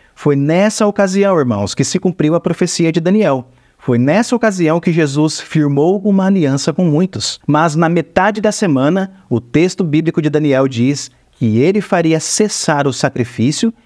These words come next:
e a oferta de cereais. E foi isso que Jesus fez. O sacrifício e a oferta cessaram quando Jesus se entregou na cruz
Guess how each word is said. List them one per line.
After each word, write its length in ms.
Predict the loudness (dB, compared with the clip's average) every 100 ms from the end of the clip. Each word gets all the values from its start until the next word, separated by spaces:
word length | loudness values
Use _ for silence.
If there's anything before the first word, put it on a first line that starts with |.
| _
e 60 | -2
a 80 | 0
oferta 420 | 0 -2 -2 -2
de 80 | -4
cereais. 640 | -2 0 0 -2 -4 -10 -14 _ _ -4
E 80 | -2
foi 240 | 0 0
isso 220 | 0 -2
que 140 | 0 0
Jesus 320 | 0 0 -2
fez. 400 | 0 -2 -4 -10 _ _ -6
O 80 | -4
sacrifício 880 | -2 -2 0 0 -2 0 0 0 -2
e 80 | 0
a 80 | 2
oferta 600 | 0 -2 -2 0 0 -2
cessaram 640 | -2 -2 0 2 0 -2 -6 _
quando 240 | -2 0
Jesus 600 | 0 0 -2 0 0 0
se 100 | 0
entregou 380 | 0 0 0 0
na 100 | 0
cruz 420 | 0 0 0 -4